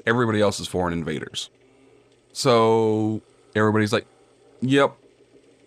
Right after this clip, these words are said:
we're gonna put, uh, Ferreras in charge, and you go fight those American bastards." Now, Santa Anna, he has a secret.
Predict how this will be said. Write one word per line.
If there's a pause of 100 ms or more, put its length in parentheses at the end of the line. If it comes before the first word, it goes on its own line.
(180)
we're
gonna
put,
uh,
Ferreras
in
charge,
and
you
go
fight
those
American
bastards." (880)
Now, (260)
Santa
Anna, (760)
he
has
a
secret.